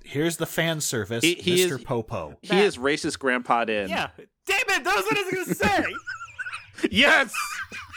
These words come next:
Speaker 2: Suck it!
Speaker 3: My wife was apparently napping 'cause she just yelled, "You're so loud," at me.
Speaker 1: Nice.
Speaker 2: <laughs>
Speaker 1: Ah.
Speaker 2: Uh.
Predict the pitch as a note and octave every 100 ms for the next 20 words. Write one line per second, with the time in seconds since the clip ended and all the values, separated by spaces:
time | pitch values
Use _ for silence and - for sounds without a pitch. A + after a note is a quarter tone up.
0 | - E4 - C#4 D#4+ - C#4+ - - -
1 | - - F3+ - F#3+ - - - - -
2 | _ - - B4+ C5 A#4 - _ - -
3 | - - - F#4 - _ _ _ A#2+ A2+
4 | - A#2 A2 - - B2 B2 B2 A#2+ A#2+
5 | A2+ - - B2 - A#2+ A#2+ B2+ A#2+ A#2+
6 | C3 A#2+ A#2 A2 A#2 A#2+ D#3 F#3 _ _
7 | _ _ _ _ _ _ _ _ _ -
8 | C#4+ A#3 - - F#4+ - F#4 - - F4
9 | - D#4+ D4+ _ _ _ _ _ _ A#2
10 | A2 G2 F#2 D3 D#3 D#3 D3 C3 B2 A#2
11 | A2+ A2+